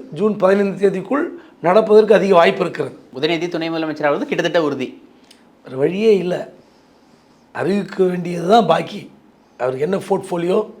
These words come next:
Speaker 1: இன்னும் என்ன அடிஷனலாக கொடுக்கணும், எல்லாம் முடிவெடுக்கப்பட்டு விட்டதாகத்தான் சொல்கிறார்கள். அதனால அது ஒரு பெரிய விஷயமா நான் பார்க்கல.
Speaker 2: இல்ல, என்னதான் பிரச்சாரம் பண்ணாரு, கட்சிக்காக செங்கலை காமிச்சாரு அப்படிலாம் சொன்னா கூட, அஹ், ஏத்துப்பாங்களா சார்? மக்கள் ஏத்துப்பாங்களா? கட்சிக்குள்ளே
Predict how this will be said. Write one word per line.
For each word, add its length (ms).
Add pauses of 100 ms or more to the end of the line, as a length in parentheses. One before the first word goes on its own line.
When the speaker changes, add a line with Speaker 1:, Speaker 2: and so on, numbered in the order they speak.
(380)
Speaker 1:
இன்னும் 320
என்ன 260
அடிஷனலாக 400
கொடுக்கணும், 500
எல்லாம் 440
முடிவெடுக்கப்பட்டு 640
விட்டதாகத்தான் 680 (160)
சொல்கிறார்கள். 640 (400)
அதனால 280
அது 140
ஒரு 120
பெரிய 540 (180)
விஷயமா 360
நான் 160
பார்க்கல. 380 (420)
Speaker 2:
இல்ல, 160
என்னதான் 300
பிரச்சாரம் 420
பண்ணாரு, 340
கட்சிக்காக 480
செங்கலை 340
காமிச்சாரு 500
அப்படிலாம் 320
சொன்னா 200
கூட, 380 (200)
அஹ், 120 (240)
ஏத்துப்பாங்களா 440
சார்? 140
மக்கள் 220
ஏத்துப்பாங்களா? 500
கட்சிக்குள்ளே 400